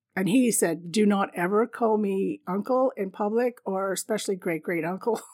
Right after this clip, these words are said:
<laughs> He's quite vain. <laughs> I was like, "Okay, no problem." So I just called him Dougie,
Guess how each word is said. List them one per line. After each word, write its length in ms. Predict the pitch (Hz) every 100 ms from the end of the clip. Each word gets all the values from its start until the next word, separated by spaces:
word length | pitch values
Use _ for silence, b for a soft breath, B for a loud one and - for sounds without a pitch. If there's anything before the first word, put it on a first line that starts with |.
| - -
<laughs> 1160 | - _ _ - - - 659 _ - _ -
He's 140 | - -
quite 240 | 247 226 -
vain. 300 | 110 165 196 -
<laughs> 280 | 320 - -
I 100 | 240
was 160 | 214 170
like, 160 | 170
"Okay, 320 | 220 302 302
no 140 | 277 269
problem." 400 | 226 208 202 202 b b b b
So 240 | - 226 214
I 80 | -
just 140 | 214
called 160 | - 151
him 120 | 151
Dougie, 340 | 160 156 160